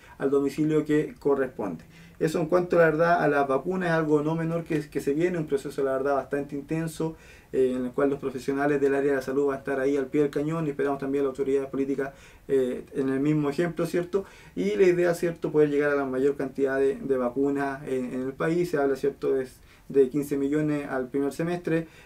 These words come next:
y ojalá, ¿cierto?, se pueda doblar la cantidad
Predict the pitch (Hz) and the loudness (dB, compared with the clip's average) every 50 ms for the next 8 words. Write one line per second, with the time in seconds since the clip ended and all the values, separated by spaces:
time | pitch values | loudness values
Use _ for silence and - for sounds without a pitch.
0 | - - - 147 151 151 147 147 143 139 143 139 - 151 143 143 - 143 139 - | -20 -6 -2 2 2 2 2 2 2 2 2 2 2 0 -2 0 0 -4 -2 0
1 | 139 139 135 139 135 135 127 127 127 135 139 135 135 131 127 123 123 123 120 131 | 2 2 2 2 2 2 0 0 0 -2 -2 -2 -2 -2 -2 -2 -4 -4 -4 -2
2 | 131 135 131 135 135 151 | -2 -2 -2 -2 -4 -6